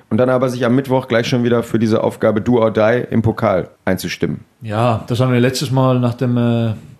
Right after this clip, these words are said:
Speaker 2: Flensburg-Pokalspiel gesehen. Das war nur zwei, drei Tage. Wir haben dann Zeit zu Melsungen bereiten. Und Melsungen hat richtig gut dann gemacht. Sie haben direkt Tempo gemacht und, äh, das hat, ja,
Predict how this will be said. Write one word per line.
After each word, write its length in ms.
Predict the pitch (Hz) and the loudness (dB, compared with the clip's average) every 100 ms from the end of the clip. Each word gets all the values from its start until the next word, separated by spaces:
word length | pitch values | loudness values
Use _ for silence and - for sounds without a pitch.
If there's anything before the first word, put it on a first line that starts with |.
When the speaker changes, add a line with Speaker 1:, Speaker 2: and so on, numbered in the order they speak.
| - - _ | -20 -20 _
Speaker 2:
Flensburg-Pokalspiel 960 | - 143 - 143 120 135 135 139 143 131 | -2 -2 0 -4 -2 0 0 0 0 0
gesehen. 360 | 123 123 139 143 | 0 0 0 0
Das 140 | 123 | 0
war 160 | 131 127 | 2 2
nur 180 | 127 127 | 2 0
zwei, 200 | 135 131 | 0 0
drei 180 | 131 | 0
Tage. 380 | 123 127 127 139 | 2 2 2 2
Wir 80 | 123 | 0
haben 100 | 127 | 0
dann 160 | 127 120 | -2 -2
Zeit 300 | 123 131 131 | 0 0 -2
zu 320 | - 131 123 | -2 0 2
Melsungen 480 | 123 135 143 135 131 | 0 0 0 0 0
bereiten. 500 | 131 139 139 143 123 - - - | 0 0 0 -4 -6 -12 -20 -6
Und 180 | 120 117 | -2 2
Melsungen 300 | 127 127 131 | 2 2 2
hat 180 | 127 123 127 | 0 0 -4
richtig 240 | 123 127 | -4 -2
gut 240 | 139 135 | -2 0
dann 120 | 131 120 | 0 0
gemacht. 360 | 120 123 117 | 0 0 -2
Sie 80 | 127 | -2
haben 280 | 117 117 110 | 0 0 0
direkt 280 | 127 131 143 | -2 0 -2
Tempo 280 | 139 151 | 0 0
gemacht 440 | 143 135 139 120 - | 0 2 0 0 0
und, 260 | 135 131 | 0 2
äh, 360 | 131 127 127 120 - - - - - _ | 2 4 2 0 -4 -18 -20 -20 -20 _
das 120 | 123 | -6
hat, 420 | 123 123 - - - _ | -4 -4 -12 -16 -18 _
ja, 280 | 123 120 | -2 0